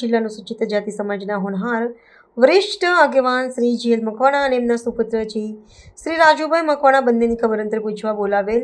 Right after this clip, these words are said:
મહેમાનમાં દસાડા લખતરના લોકપ્રિય ધારાસભ્ય શ્રી પી કે પરમાર સાહેબ, વઢવાણ વિસ્તારના પૂર્વ ધારાસભ્ય શ્રી ધનરાજભાઈ કૈલા સાહેબ ખારાપાટ, જલાવડ વિસ્તારના સમાજના ક્રીમ આગેવાનો, સ્નેહીજનો, સમાજ શ્રેષ્ઠીઓ, રાજકીય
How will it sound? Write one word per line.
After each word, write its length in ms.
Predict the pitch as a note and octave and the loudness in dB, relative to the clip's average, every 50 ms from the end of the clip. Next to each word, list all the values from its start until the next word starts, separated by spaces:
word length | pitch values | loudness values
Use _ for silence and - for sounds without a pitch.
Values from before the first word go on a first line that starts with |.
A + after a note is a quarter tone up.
| C#4 B3 | 0 -2
મહેમાનમાં 600 | A3+ A3+ A#3 B3 C#4 D4 D4 C4+ A#3+ A#3 B3+ C4 A#3 | -2 0 0 0 -2 -2 -2 -2 -2 -2 -2 -2 -2
દસાડા 360 | A#3 A#3 - C#4 D4+ D#4 D4 | -4 -2 -2 -2 -2 0 -2
લખતરના 360 | C#4 - - B3 A#3 A#3 A#3 A3+ | -4 -4 -4 -4 -4 -2 -4 -6
લોકપ્રિય 280 | A3 A3 - A3 G#3+ G#3+ | -8 -6 -6 -4 -2 -2
ધારાસભ્ય 440 | G#3 G3+ G3+ G3+ A3 G3 F#3 G#3+ G3+ | -2 -4 -4 -8 -10 -8 -8 -8 -8
શ્રી 140 | G#3 - G#3 G#3 | -6 -8 -10 -8
પી 120 | - A3 G#3+ - | -10 -12 -12 -10
કે 140 | - C#4 C4+ - | -10 -8 -6 -6
પરમાર 280 | G#3+ G3+ G#3 G#3 G3+ G3+ | -6 -6 -6 -8 -8 -8
સાહેબ, 340 | - G3 F#3+ G3 G3+ A#3 A#3 A#3 _ _ - - - - - - _ - | -6 -6 -6 -4 -6 -8 -10 -12 _ _ -20 -20 -20 -20 -20 -20 _ 4
વઢવાણ 400 | A#3+ C4 B3+ C4 D4 D4+ E4 F4 D#4+ | 6 8 8 8 8 6 6 4 0
વિસ્તારના 340 | D4+ - - C#4+ C4+ C4+ C4 | -6 -2 0 2 2 2 0
પૂર્વ 140 | B3 A#3+ A#3 A3+ A3+ | 2 2 2 2 2
ધારાસભ્ય 480 | A3 G#3+ G#3+ G#3+ - G#3 G#3 A3 A3 | 2 0 -2 -4 -6 -6 -4 -6 -6
શ્રી 160 | G#3+ - A#3 - | -6 -8 -6 -4
ધનરાજભાઈ 600 | A3 A3 A#3 C4 C#4 C#4+ C4+ C4 B3+ C4+ B3+ B3+ B3+ - | -4 -2 0 0 0 0 -2 -2 -2 -2 -2 -2 0 0
કૈલા 280 | A#3 A3 G#3+ G#3+ G#3+ G#3+ | 0 2 2 0 -4 -4
સાહેબ 340 | G#3+ G#3+ G#3 G#3 G#3 G3+ G#3 - | -6 -6 -6 -6 -6 -8 -6 -4
ખારાપાટ, 420 | - G#3 G3+ F#3+ F#3+ G3+ G#3+ A#3 A3+ - _ _ _ - - _ _ _ _ | -4 -4 -2 -2 -2 -2 -2 -2 -4 -10 _ _ _ -20 -20 _ _ _ _
જલાવડ 380 | A3+ A#3+ B3+ C#4 D4 D#4+ E4+ F#4 E4+ | 4 6 8 8 8 8 6 4 0
વિસ્તારના 420 | D#4+ D4 - - C#4+ C#4 C#4 C#4 C#4 C#4 | -2 -4 0 2 2 2 2 0 -2 -2
સમાજના 480 | C4 A#3+ A#3 A#3 A3 A3+ A3 A3+ A3+ A3+ | -2 -2 -2 -2 -2 -4 -4 -4 -6 -4
ક્રીમ 180 | - A3+ A3 A3 G#3+ | -4 -6 -4 -4 -6
આગેવાનો, 360 | G#3 G#3 G#3+ G#3 G#3+ G#3 G#3 G#3 G#3 | -6 -6 -6 -4 -4 -4 -4 -6 -8
સ્નેહીજનો, 580 | G#3 - G#3 G#3 G#3 G#3 G3+ G#3+ G3+ G3+ G#3 A3 A3 A3 _ _ _ _ _ _ _ _ _ | -8 -8 -6 -6 -6 -8 -8 -8 -8 -8 -10 -12 -14 -16 _ _ _ _ _ _ _ _ _
સમાજ 420 | - - D4 C#4+ D4 E4+ F4+ F#4+ F#4 - | 0 0 2 4 4 4 2 2 0 -2
શ્રેષ્ઠીઓ, 520 | - D#4 C#4 A#3+ A#3+ - B3 B3 C4 C4+ C4 | 0 0 0 0 -2 -4 0 2 4 4 4
રાજકીય 340 | A#3+ G#3+ G#3 - - C4+ | 4 2 0 0 -2 0